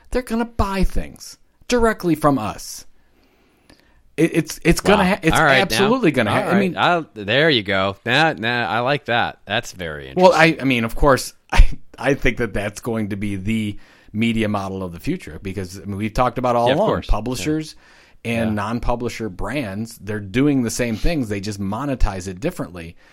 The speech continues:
Speaker 1: I think that brands have the advantage today because they don't have to monetize by selling advertising or paid content. They can monetize it by selling
Speaker 2: Right.
Speaker 1: stuff. It's a lot easier to do it that way, actually.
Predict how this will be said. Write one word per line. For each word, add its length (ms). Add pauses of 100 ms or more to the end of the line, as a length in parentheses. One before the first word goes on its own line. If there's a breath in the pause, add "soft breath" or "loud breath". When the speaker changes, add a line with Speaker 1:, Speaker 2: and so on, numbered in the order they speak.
(460 soft breath)
Speaker 1:
I 180
think 220
that 180
brands 400
have 160
the 120
advantage 440
today 220
because 300
they 120
don't 180
have 220
to 80
monetize 640
by 160
selling 400
advertising 720
or 340
paid 320
content. 420 (300)
They 160
can 160
monetize 500
it 80
by 140
selling 320
Speaker 2:
Right. 100
Speaker 1:
stuff. 440 (480)
It's 160
a 60
lot 280
easier 500
to 140
do 200
it 100
that 200
way, 200
actually. 500